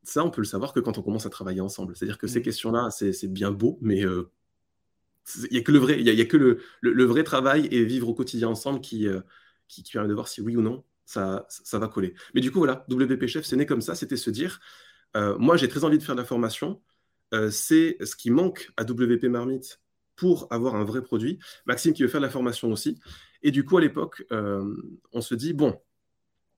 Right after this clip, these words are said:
Speaker 1: le but, c'est quand même de profiter de l'audience de W P Marmite, qui est dans un univers culinaire.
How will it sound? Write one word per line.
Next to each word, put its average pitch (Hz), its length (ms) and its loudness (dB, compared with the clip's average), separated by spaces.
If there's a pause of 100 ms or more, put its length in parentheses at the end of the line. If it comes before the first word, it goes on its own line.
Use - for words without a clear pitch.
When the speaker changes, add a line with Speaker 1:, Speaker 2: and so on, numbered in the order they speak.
(280)
Speaker 1:
le 156 140 8
but, 160 220 2
c'est 127 120 -2
quand - 120 -2
même 123 140 2
de 101 60 0
profiter 127 460 -4
de 117 80 2
l'audience 110 320 0
de 113 40 0
W 107 300 0
P 120 120 0
Marmite, 101 420 -6 (220)
qui 107 80 -4
est - 20 -2
dans 98 140 -2
un - 20 -2
univers 101 260 0
culinaire. - 540 -6